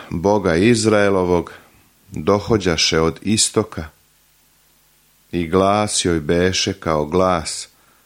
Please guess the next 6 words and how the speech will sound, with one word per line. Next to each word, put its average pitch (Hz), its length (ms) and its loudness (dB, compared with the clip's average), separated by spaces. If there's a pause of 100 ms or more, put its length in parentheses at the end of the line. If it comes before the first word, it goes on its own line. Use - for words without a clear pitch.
(100)
velike 82 600 -2
vode 87 460 -2 (1700)
i 82 140 -2
zemlja 98 440 2
se 76 200 -4
sjaše 98 720 0